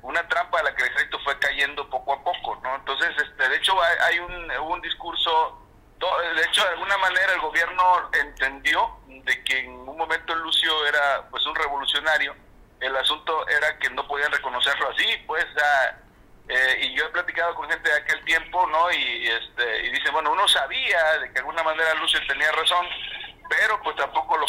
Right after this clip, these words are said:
podíamos decir, ¿no? O sea, no se podía aceptar, porque si aceptabas tú ser partidario de Lucio, eras, eh, perseguido, ¿no? Y además, pues, había que defender el sistema que había, este, como,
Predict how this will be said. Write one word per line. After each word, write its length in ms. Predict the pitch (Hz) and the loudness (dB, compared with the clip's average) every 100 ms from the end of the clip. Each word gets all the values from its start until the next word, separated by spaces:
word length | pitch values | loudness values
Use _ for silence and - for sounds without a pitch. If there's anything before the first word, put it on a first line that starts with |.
| 143 | 2
podíamos 440 | 139 151 143 139 | 2 0 0 -4
decir, 300 | 135 143 139 - - | -2 0 0 0 -10
¿no? 160 | 135 143 - | -4 -4 -4
O 60 | 123 | -4
sea, 300 | 131 123 120 | 0 2 2
no 120 | 131 | 0
se 80 | 135 | -2
podía 320 | 147 147 143 143 | -4 -2 2 2
aceptar, 520 | 139 131 147 151 147 | -2 -4 0 0 0
porque 240 | 131 123 120 | -4 -2 -2
si 60 | 117 | 0
aceptabas 560 | 117 120 139 143 143 | 0 -2 0 0 -2
tú 80 | 151 143 - - - - | -6 -8 -8 -14 -14 -2
ser 180 | 143 - | 0 0
partidario 520 | 139 131 139 139 147 | -2 0 2 2 2
de 140 | 151 143 | -2 -4
Lucio, 280 | - 170 156 | 0 2 2
eras, 140 | 139 135 | 0 0
eh, 280 | 127 123 - | -2 -2 -2
perseguido, 680 | 123 117 - - - 190 151 - - - _ _ | -2 -2 -2 2 2 2 -2 -6 -20 -20 _ _
¿no? 340 | 139 170 320 - - - _ - | 0 2 2 -6 -20 -20 _ -2
Y 100 | 131 | 0
además, 320 | 135 143 175 | 2 0 0
pues, 140 | 165 147 | -2 -2
había 240 | 143 151 | 0 0
que 120 | 160 | 0
defender 320 | 139 135 123 143 | 0 -2 0 0
el 80 | 143 | 0
sistema 360 | - - 139 139 127 - | -6 -4 0 0 0 -2
que 120 | 120 | 0
había, 300 | 113 123 135 131 127 113 | 0 0 2 4 4 2
este, 840 | 110 - - - 113 110 110 110 - 120 | 0 -4 -14 -12 -8 -6 -4 -4 -6 -6
como, 480 | 135 135 - - | -4 -4 -4 -14